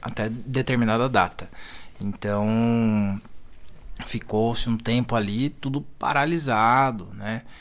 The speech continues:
É, até hoje ainda tem questões assim, porque a gente ainda tá, querendo ou não, em pandemia, né? E, querendo ou não, não,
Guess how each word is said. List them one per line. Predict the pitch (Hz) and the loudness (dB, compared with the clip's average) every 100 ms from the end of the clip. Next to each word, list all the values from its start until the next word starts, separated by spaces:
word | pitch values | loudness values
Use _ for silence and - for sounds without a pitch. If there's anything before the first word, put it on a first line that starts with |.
| - - - | -16 -16 -14
É, | - 101 - - | -14 -12 -12 -12
até | - - | -8 -2
hoje | 143 139 151 104 | 2 4 4 0
ainda | 101 113 101 | -2 -2 -2
tem | - 104 101 | -2 -2 -2
questões | 104 104 - 101 107 104 | -4 -6 -4 -2 -2 -2
assim, | - 107 104 | -4 -4 -4
porque | - 107 | -4 -6
a | |
gente | 104 101 135 | -4 -4 0
ainda | 147 | 0
tá, | - 113 117 110 - | 4 6 6 4 -2
querendo | 98 98 107 107 | -6 -2 -2 0
ou | |
não, | 101 107 | -2 -2
em | 127 | -2
pandemia, | - 160 190 131 95 95 | -2 -2 0 0 0 -2
né? | 95 101 - - - - - - | -4 -6 -12 -14 -10 -12 -12 -14
E, | 110 101 98 98 95 95 92 92 | -10 -6 -4 -4 -4 -4 -6 -8
querendo | - 92 98 | -8 -2 0
ou | 123 | 2
não, | 131 | 0
não, | 131 90 | 0 -4